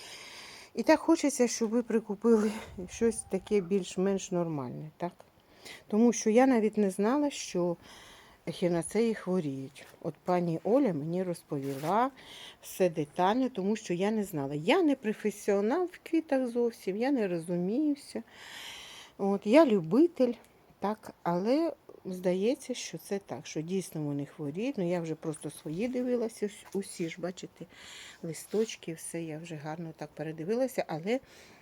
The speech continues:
м, прикуплю і буду обробляти. Тому що дуже не хочу, щоб вони захворіли, мої красуні.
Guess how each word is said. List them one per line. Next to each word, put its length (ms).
м, 200
прикуплю 640
і 40
буду 300
обробляти. 680
Тому 300
що 280
дуже 300
не 120
хочу, 320
щоб 200
вони 240
захворіли, 680
мої 280
красуні. 720